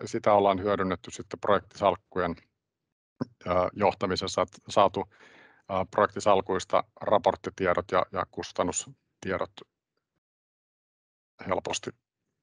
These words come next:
projektipäällikön ja salkun haltijoiden käyttöön. Energiamurros on aiheuttanut, että meillä on paljon pieniä projekteja. Et ennen ehkä oli sillä tavalla, että tehtiin t-, vuosittain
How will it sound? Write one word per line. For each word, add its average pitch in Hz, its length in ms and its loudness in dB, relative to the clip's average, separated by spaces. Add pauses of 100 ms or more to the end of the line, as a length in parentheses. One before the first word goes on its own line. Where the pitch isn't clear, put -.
(160)
projektipäällikön 104 800 4
ja 90 100 2
salkun 92 420 0
haltijoiden 87 540 -4 (160)
käyttöön. - 640 -2 (1300)
Energiamurros 156 680 6
on 135 120 0 (220)
aiheuttanut, 127 600 2
että 117 160 -4 (120)
meillä 110 360 2
on 104 220 -2
paljon 117 400 6 (340)
pieniä 143 340 0
projekteja. 110 580 -2 (720)
Et - 240 -16 (300)
ennen 120 280 4
ehkä 110 240 2
oli 107 120 6
sillä 107 260 0
tavalla, 101 240 4
että 92 180 -4
tehtiin 98 440 -6 (120)
t-, - 400 -14
vuosittain 104 680 0